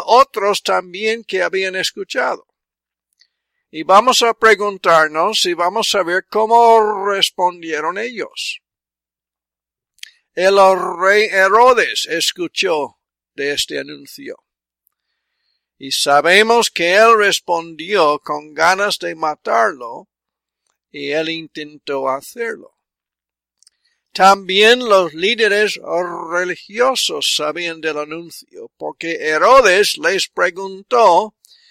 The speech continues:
dónde había de nacer el niño, y le dijeron: "En Belén".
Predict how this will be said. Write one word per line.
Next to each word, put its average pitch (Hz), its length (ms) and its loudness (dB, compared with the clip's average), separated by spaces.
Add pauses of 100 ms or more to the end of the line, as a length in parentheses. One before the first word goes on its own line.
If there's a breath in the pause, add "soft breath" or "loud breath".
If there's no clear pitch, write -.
(280 soft breath)
dónde 220 600 0
había 202 300 0
de 190 140 -4
nacer 180 580 -2
el 170 180 -2
niño, 196 540 -10 (480)
y 160 160 -10
le 156 220 -4
dijeron: 180 640 2
"En 160 280 -6
Belén". 170 500 2